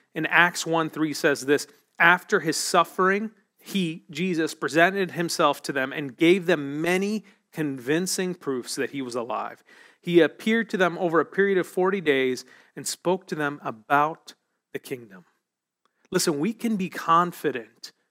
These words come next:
as witnesses of what Jesus has done, uh, resurrection witnesses of, of how he's changed our life. We can be, uh, confident of the,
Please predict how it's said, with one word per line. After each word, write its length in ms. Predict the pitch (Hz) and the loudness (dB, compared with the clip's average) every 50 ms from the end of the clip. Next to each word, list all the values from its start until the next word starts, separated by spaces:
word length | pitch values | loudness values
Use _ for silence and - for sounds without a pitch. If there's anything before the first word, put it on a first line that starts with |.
| _ - | _ -8
as 180 | 180 156 120 | -8 -8 -6
witnesses 720 | 127 143 160 180 - 170 160 147 - - 151 131 123 117 - _ _ _ _ - | -2 -2 -2 -2 -2 -4 -8 -8 -6 -4 -4 -4 -4 -6 -10 _ _ _ _ -8
of 160 | - 147 127 | -8 -4 -2
what 180 | 143 147 139 | 0 -2 -2
Jesus 440 | 123 120 139 170 170 151 160 - - | -2 -6 -6 -6 -4 -4 -6 -8 -6
has 240 | - 151 139 110 113 | -4 -4 -6 -6 -6
done, 360 | 110 - 143 143 135 139 135 | -4 0 0 2 2 0 0
uh, 100 | 131 135 - - - - _ _ - | -2 -6 -6 -8 -14 -20 _ _ 0
resurrection 720 | 151 156 160 143 165 160 151 151 156 - - - 165 151 | 2 2 2 2 0 -2 0 -2 -2 -2 -4 -6 -4 -4
witnesses 460 | 147 160 - 165 151 - - 151 131 151 - _ | -4 -4 -6 -8 -10 -8 -8 -6 -6 -6 -8 _
of, 240 | - 190 151 135 - - - - _ | -2 -2 -2 -2 -4 -8 -20 -16 _
of 80 | - - | -12 0
how 200 | - 156 160 156 | 4 4 4 4
he's 200 | 165 160 - - | 2 -2 -4 -6
changed 300 | - - 175 170 151 139 | -4 -4 -4 -2 -2 -2
our 80 | 147 | 2
life. 240 | 139 143 139 135 - | 4 4 4 2 2
We 80 | 185 180 | -2 -4
can 180 | - 226 202 | -4 -4 -4
be, 220 | 185 170 185 170 151 - - - _ _ _ - | -2 -4 -4 -6 -8 -10 -18 -20 _ _ _ -8
uh, 140 | 156 147 143 - | -8 -8 -8 -6
confident 720 | - - - - 190 196 202 190 - - 180 165 160 160 151 | -8 -2 2 4 4 4 2 0 -2 -2 -2 0 -2 -4 -4
of 360 | - - 165 151 127 120 120 | -2 0 0 0 0 -2 -2
the, 200 | 123 143 139 - | 0 0 0 0